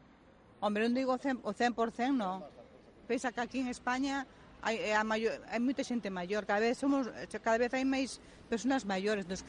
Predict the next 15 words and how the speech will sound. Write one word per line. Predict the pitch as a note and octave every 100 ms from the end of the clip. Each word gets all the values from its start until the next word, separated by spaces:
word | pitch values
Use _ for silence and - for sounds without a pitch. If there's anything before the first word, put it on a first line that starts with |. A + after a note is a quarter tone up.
| F3+ -
hai | G3+
máis | G3+ F#3
medicamentos, | F3 E3+ E3+ F3+ A#3 A3 E3 C#3+ -
máis | G3+ F#3
gasto | E3+ G#3+ A3
de, | G3 F#3+ F#3
de | F3 F#3 F3
farmacia. | E3 E3+ G#3 A3 F#3 E3 - - - - G3+
Ora, | A3+ G3 - - - - - - -
se | -
cobras | A#3 E4 F4+ D#4
moito | A#3 C4 A#3 - G3+
e | G3+
pagues | B3+ B3 A3+
máis | G3 A3+ A3 F#3+ -